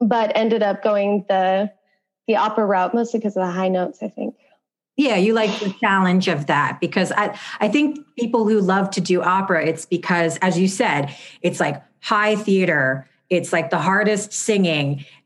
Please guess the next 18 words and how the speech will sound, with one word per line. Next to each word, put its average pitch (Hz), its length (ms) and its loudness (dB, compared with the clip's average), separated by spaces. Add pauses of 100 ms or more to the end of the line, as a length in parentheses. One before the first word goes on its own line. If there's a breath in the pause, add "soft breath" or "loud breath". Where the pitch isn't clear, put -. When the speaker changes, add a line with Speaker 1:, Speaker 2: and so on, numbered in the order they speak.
Speaker 2:
the 180 120 2
stage, 196 640 0
the 202 80 0
costumes, 190 600 0
everything 226 840 0
is, 175 480 0
like, 151 320 -2
full 208 420 0
volume, 190 800 2 (160)
and 175 320 0
it's 175 200 -2
just 190 200 0
a 180 60 0
lot 175 220 2
of 175 120 -4
fun 180 380 0
to 170 140 -6
be, 160 580 0